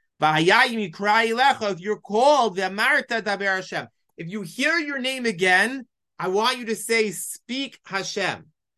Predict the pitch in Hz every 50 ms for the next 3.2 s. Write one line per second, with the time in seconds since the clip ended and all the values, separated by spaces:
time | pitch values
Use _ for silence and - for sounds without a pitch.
0 | _ _ - 220 240 277 349 311 294 285 226 196 190 180 202 185 165 156 156 170
1 | 190 226 233 208 160 _ _ _ - - 170 - _ _ - 185 175 175 175 156
2 | 160 - - - - 196 202 220 240 - - - 170 165 165 165 170 170 175 -
3 | - 95 85